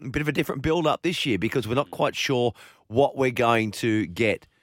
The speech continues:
from the officials. We know over the years, over the decades, Origin has been almost, um, an entirely different sphere, a different field. It's on a different plane, and, uh,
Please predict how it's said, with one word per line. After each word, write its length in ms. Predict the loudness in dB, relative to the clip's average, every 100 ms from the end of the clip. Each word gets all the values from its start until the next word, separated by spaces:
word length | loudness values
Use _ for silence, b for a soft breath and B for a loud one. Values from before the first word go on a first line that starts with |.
| _ _
from 380 | 0 2 2 0
the 200 | 0 0
officials. 560 | -4 -2 -2 -2 -4 -4
We 180 | -2 0
know 400 | 2 4 4 4
over 300 | 4 2 0
the 80 | -2
years, 400 | 0 2 2 2
over 240 | 2 2
the 120 | 0
decades, 540 | 0 0 2 2 2 2
Origin 460 | 2 2 2 0
has 320 | 2 2 0 -2
been 400 | 0 2 0 -2 B B B
almost, 480 | -2 2 2 2 0
um, 320 | 2 2 0 -4 -2
an 80 |
entirely 600 | -2 0 4 4 4 0 -4 B B -12
different 520 | -2 -2 0 -2 -2
sphere, 500 | -6 -2 0 2 2
a 80 | 2
different 320 | -2 -4 -6
field. 640 | -4 0 2 2 2 0 -2
It's 260 | -4 -4
on 160 | -2 -2
a 40 |
different 380 | -2 -4 -6 -6
plane, 580 | 0 2 4 2 0 -4 -4
and, 400 | -4 -2 -2 0
uh, 240 | 2